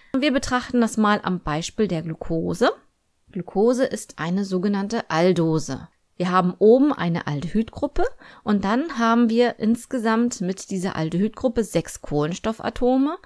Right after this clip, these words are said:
und an jedem weiteren Kohlenstoffatom hängt immer noch eine Hydroxylgruppe mit dran.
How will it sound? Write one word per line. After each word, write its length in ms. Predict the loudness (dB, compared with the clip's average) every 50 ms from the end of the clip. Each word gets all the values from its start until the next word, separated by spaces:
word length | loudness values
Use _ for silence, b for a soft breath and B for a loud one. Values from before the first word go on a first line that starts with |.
| b b b b b b b b b
und 280 | -2 -2 -2 -2 -2 -2
an 120 | -2 0
jedem 440 | 2 2 2 2 2 0 0 0 0
weiteren 440 | 0 -2 -2 -2 -2 -2 -2 -2 -2
Kohlenstoffatom 880 | -2 -2 -2 -2 -2 -4 -6 -8 -8 -8 -10 -10 -6 -4 -4 -2 -2 -4
hängt 320 | -4 -6 -6 -6 -8 -6
immer 220 | -4 -2 -2 0
noch 180 | 0 -2 -4 -4
eine 300 | -4 -4 -2 -2 -2 -2
Hydroxylgruppe 880 | -2 -4 -4 -6 -14 -14 -8 0 4 6 6 6 6 2 -4 -2 -2 -4
mit 240 | -4 -6 -8 -8
dran. 260 | -10 -10 -10 -10 -12